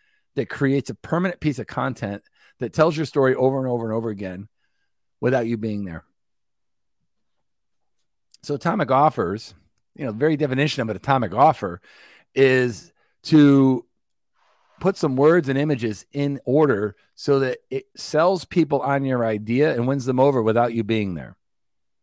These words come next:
So I've had people read this book and buy from me without me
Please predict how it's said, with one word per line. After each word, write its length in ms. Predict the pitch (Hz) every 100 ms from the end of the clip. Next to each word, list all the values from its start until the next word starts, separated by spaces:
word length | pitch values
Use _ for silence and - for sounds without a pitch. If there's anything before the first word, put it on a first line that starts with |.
| _ _ _ _ _ _ _ _ _
So 80 | 120
I've 60 | 127
had 160 | 170
people 260 | 170 135 107
read 300 | 113 147 135
this 180 | 139 104
book 320 | 113 143 120
and 140 | 101
buy 240 | 110 110 117
from 180 | 107
me 120 | 101 95
without 340 | 92 92 -
me 360 | 101 92 92